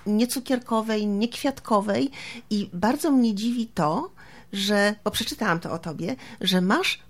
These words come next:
kłopot z przyjmowaniem komplementów jako kobieta.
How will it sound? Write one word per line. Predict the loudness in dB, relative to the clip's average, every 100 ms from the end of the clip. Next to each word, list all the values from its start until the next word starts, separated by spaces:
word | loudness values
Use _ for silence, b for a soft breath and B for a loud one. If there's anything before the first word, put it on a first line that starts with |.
| -10
kłopot | 0 0 0 -2 -2 -4 -14
z | -10
przyjmowaniem | 2 4 6 6 6
komplementów | 6 2 2 4 6 4 0 -6 -10 -12 -18 -20 4
jako | 4 6
kobieta. | 2 2 2 0 -2